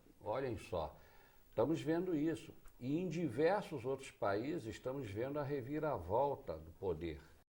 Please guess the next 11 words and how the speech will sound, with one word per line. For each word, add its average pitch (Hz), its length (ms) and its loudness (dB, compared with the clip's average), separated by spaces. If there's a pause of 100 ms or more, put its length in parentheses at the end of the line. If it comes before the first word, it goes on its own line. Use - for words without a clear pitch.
(420)
E 87 40 -6
também 110 640 0 (560)
a 98 60 -6
própria 117 380 0
reviravolta 120 760 2
na 127 140 -4
economia 131 720 -4
mundial. 127 540 2
Pegou 101 360 -4
o 135 40 -4
mundo 135 420 -6